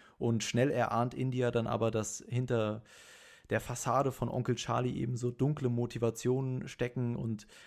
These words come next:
er zwar sehr charmant, aber auch sehr mysteriös ist. Und ja, ich find, der Film hat mir zumindest sehr viel Spaß gemacht, aber vor allem ist es ein Film, der einfach die unverkennliche Handschrift seines Machers trägt, eben von Park Chan-wook.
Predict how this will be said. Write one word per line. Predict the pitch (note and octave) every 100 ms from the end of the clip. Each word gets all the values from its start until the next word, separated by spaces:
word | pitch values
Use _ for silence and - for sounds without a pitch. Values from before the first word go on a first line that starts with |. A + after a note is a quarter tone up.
| - _
er | A2 A2
zwar | A2+ B2
sehr | A#2 C3
charmant, | B2+ A2 C#3+ D3+
aber | A#2+
auch | A#2+
sehr | - A#2+
mysteriös | B2 A#2+ B2 A2 G#2 B2 D3
ist. | B2+ D3 - - _
Und | A#2+ B2 B2 A2+ - - - - - - - _
ja, | B2 B2+
ich | C3
find, | F3 F3
der | D#3+
Film | D3 D3+ E3 F3 F3 F3 - _ _ _ _ _ - -
hat | C#3+
mir | D3 E3 F3 -
zumindest | - C#3+ C#3 C3+
sehr | C3
viel | C3
Spaß | - - C3 -
gemacht, | - G2 A#2 -
aber | A#2 A#2
vor | - B2
allem | C#3+
ist | D3+ D3
es | B2+
ein | B2
Film, | A2+ C3+ C#3 C3
der | A#2
einfach | - B2+ C3 A#2
die | -
unverkennliche | C3 D3 D3+ C3 - B2+ A#2 A#2
Handschrift | G#2+ A#2 - A2 G2 -
seines | G#2+ G#2+ G2 G#2+
Machers | A2+ - F#2
trägt, | - G#2+ G2+ -
eben | G#2+
von | G#2 G#2+ F#2+
Park | - G#2+ -
Chan-wook. | G#2+ G2 A#2+